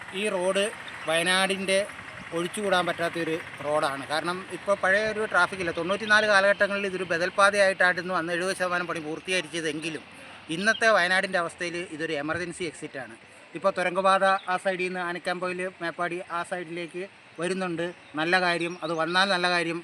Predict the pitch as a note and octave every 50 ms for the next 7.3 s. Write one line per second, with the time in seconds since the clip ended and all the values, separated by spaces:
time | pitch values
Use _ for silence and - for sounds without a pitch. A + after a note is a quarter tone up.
0 | - - C#3 D#3+ E3 F3+ F3+ D#3 D#3+ E3+ F3 - F#3 F3+ F#3 F#3 G3 F3+ F3 -
1 | - G3+ F#3 F3+ F#3 F#3+ F#3 F3 D#3 F3 F3 - - - - - E3 E3+ F3+ F#3
2 | D#3+ F3+ F3+ F#3 F#3 F#3 F3 E3+ F3 F3+ F3+ F3+ F3+ F3 F#3 F#3 F#3 F#3 F3+ F3+
3 | F#3 F#3 E3 - F#3 F3 - F#3+ F3+ F3+ - - - - - D#3+ D#3+ E3+ E3+ F3
4 | F3 F#3 F#3 F3 E3+ - - F3+ F3+ F3 E3+ E3+ F3 F3 E3+ D3+ - - F#3+ F3+
5 | F#3 F3+ F3 F3 E3+ F3 F3 E3 - - - - - E3 - - G3+ G3 F#3+ G3
6 | F#3+ F#3+ G3 F#3+ D#3 E3+ E3 E3 D#3+ D#3 D3 D#3+ D#3 D3 D3 D3+ D#3+ E3+ F3 F3
7 | F3 F3 F3+ F3+ F3+ F3+